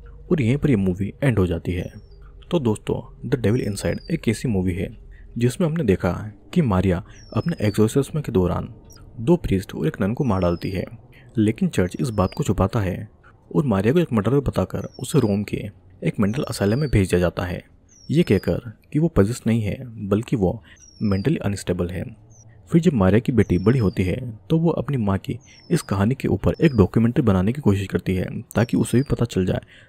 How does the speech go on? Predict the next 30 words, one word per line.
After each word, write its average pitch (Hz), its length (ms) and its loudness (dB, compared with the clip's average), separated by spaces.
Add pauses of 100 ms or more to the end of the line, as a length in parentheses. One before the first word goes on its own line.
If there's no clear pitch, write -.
(120)
कि 190 80 0
आखिरकार - 500 -2
सच - 240 0
क्या 95 160 2
है। 87 140 -4 (520)
लेकिन 110 340 2
जब 104 160 2
वो 95 200 -4 (120)
इस 175 100 0
कहानी 104 320 0
के 147 100 -4
तह 104 140 0
तक 127 120 -2
जाती 117 320 0
है 95 140 -2 (540)
तब - 160 2
तक 170 60 4
बहुत 131 240 2
देर 131 140 6
हो 113 80 2
चुकी 101 220 0
थी, - 180 -4 (460)
क्योंकि - 220 0
मारिया 107 240 4
के - 120 -2
साथ 95 200 -2
साथ - 280 -6
इजाबेला, 95 420 2
डेविड, 92 460 2 (160)
बेन 95 320 0